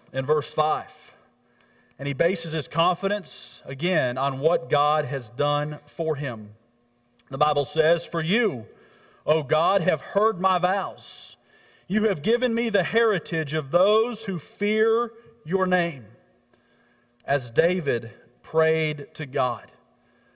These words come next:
a peace came over him. Have you ever been in that spot where you're just overwhelmed with the challenges?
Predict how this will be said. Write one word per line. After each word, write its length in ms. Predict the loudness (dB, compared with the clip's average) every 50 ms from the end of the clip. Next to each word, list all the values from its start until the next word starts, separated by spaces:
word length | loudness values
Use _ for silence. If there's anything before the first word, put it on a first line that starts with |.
| _ _ _ _ -2
a 140 | -2 -2 -2
peace 960 | -2 -10 -10 -8 -8 -8 -8 -10 -12 -16 -18 -18 -16 -16 -16 -18 -18 -20 _ _ _ _ _ _ _ _ _
came 240 | -8 -6 -2 0 0
over 260 | 0 0 0 -6 -8
him. 220 | -8 -8 -12 -12
Have 1120 | -14 _ _ _ _ _ _ _ _ _ _ _ _ _ _ _ _ _ _ _ _ -6
you 40 | -4
ever 120 | -2 0 2
been 200 | 2 2 2 2
in 80 | 2
that 180 | 0 0 -2 -4
spot 440 | -6 -2 0 2 2 2 0 -2 -6
where 100 | -8 -8
you're 140 | -6 -6
just 240 | -6 -6 -6 -8 -6 -4 -2
overwhelmed 800 | 0 0 0 -2 -2 -4 -4 -2 0 0 2 2 2 0 0 -2
with 120 | -6 -10
the 80 | -12 -12
challenges? 840 | -4 0 0 2 2 2 0 -2 -2 -4 -6 -8 -8 -10 -16 -20